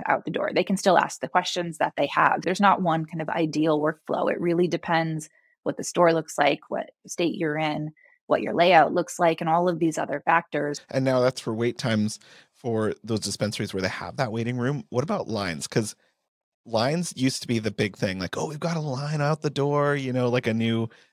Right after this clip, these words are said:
Speaker 2: uh, dispensary opens up in town and there's a big line, but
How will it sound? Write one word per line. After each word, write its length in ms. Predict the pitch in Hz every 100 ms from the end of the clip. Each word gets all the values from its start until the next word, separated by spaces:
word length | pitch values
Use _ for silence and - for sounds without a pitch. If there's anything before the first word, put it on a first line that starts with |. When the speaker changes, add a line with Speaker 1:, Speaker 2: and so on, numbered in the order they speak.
| _
Speaker 2:
uh, 120 | 50 55 117 _ 123
dispensary 560 | 120 - 120 - 117
opens 340 | 110 117 117 113
up 240 | 113 -
in 100 | 110
town 440 | - 120 113 113
and 180 | 107 101 - _ _
there's 160 | 131 127
a 60 |
big 280 | 113 147 123
line, 240 | 120 117 110
but 240 | - -